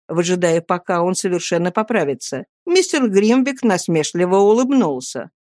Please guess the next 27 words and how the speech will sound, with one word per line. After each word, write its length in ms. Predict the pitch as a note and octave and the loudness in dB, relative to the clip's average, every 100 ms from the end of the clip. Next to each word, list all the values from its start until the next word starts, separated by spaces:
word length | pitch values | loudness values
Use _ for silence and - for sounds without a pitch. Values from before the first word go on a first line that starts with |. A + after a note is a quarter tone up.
| - | -2
Он 140 | E3+ | -2
спросил 500 | - D#3+ E3 - G3+ | -2 -4 -2 0 0
затем, 460 | E3 E3+ - E3+ F3 | 0 -2 -2 -2 -2
проверяет 800 | G#3 C#4 F4+ F4+ G3+ D3+ C#3+ D#3+ | 0 2 2 2 0 0 -2 0
ли 200 | E3 D#3+ | 0 0
экономка 500 | - F3+ F#3 F#3 G#3 | -2 0 0 -2 -2
серебро 480 | C4+ B3 A#3+ C#4 | 0 0 2 0
по 120 | F4 C4+ | 0 -2
вечерам, 600 | F#3+ - F3 E3 D#3 E3 | -2 0 2 2 0 -4
потому 340 | D#3+ D3 D3+ | -6 -4 -2
что 180 | D#3+ G3 | -2 -2
не 120 | F#3+ | 0
будет 360 | G3+ A3 A#3 A#3+ | 2 0 0 0
ничего 380 | B3+ A#3+ B3 B3 | 0 0 2 2
удивительного 920 | B3+ B3 E4+ G4 B3 F#3+ E3+ E3 E3+ | 2 0 0 0 0 0 0 -2 -4
в 80 | - | -4
том, 400 | - G3+ C4+ C#4+ _ | 0 2 0 -2 _
если 340 | F3 F#3 F3+ F#3+ | 0 0 2 0
в 80 | |
одно 260 | F#3 F#3 G3+ | 0 0 -2
прекрасное 640 | G3 G3+ G#3+ G3 G3 A3+ | 0 -2 0 0 0 2
утро 360 | A3+ C4+ C#4 C4+ | 2 0 -2 0
не 200 | C#4 C#4+ | 2 2
окажется 800 | D#4 D#4 - F4+ D4 F#3+ - F#3+ | 2 -2 -2 0 0 -2 0 0
одной-двух 640 | G3 G#3+ A3 G3+ G#3+ A3 | 2 4 2 2 2 0
столовых 580 | A3 - A3+ A#3 A3+ A3+ | 0 0 2 2 2 -2
ложек, 580 | D#4 D#4+ F3 D3+ C#3 - | 0 0 0 -4 -6 -16